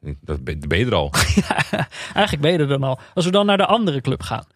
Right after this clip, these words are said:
Speaker 1: Ja.
Speaker 2: Want eigenlijk, dit is dus, hier wordt de droom gestart. Deze club begint en probeert, eh, inderdaad, met, die proberen, eh, die dromen nog.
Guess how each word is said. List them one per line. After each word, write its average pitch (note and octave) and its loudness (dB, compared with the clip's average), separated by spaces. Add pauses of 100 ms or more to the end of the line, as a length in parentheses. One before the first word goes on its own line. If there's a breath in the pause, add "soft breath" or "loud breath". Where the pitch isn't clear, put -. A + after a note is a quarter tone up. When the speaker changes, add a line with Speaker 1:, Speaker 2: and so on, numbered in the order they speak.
(160 soft breath)
Speaker 1:
Ja. G2 0
Speaker 2:
Want E3+ -2
eigenlijk, A#3 2
dit G#3+ 0
is G3+ -4
dus, F#3 -2
hier E3+ 0
wordt F3+ -2
de D3 -2
droom E3+ 2
gestart. - -2 (580)
Deze F3 2
club G#3 0
begint B3+ 0 (300 soft breath)
en E3 0
probeert, E3 2 (200)
eh, C3 0
inderdaad, C#3 0 (540)
met, - -4 (240)
die D3+ -8
proberen, E3 4 (1160)
eh, C3 0 (640)
die C#3 0
dromen D#3+ 6
nog. - -8